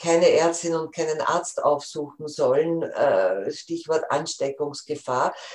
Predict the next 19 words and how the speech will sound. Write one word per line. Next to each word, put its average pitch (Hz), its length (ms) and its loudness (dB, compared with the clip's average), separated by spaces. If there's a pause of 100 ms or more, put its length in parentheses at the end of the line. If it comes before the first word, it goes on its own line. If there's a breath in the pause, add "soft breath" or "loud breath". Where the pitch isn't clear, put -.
(160 loud breath)
Das 151 140 -8
hat 180 180 2
sich 175 140 -6
jetzt 156 180 0
ein 143 140 -2
bisschen - 260 -16
gedreht, 165 580 0
also 151 280 -2
jetzt 139 320 -6
gibt's - 480 -16
eh 151 100 -4
den 151 200 -4
gegenteiligen, 147 840 -2 (640 loud breath)
äh, 160 320 2
Zugang, 170 560 4
das 170 180 0
ist 165 220 -6
auch 139 200 -2
richtig, 190 600 -4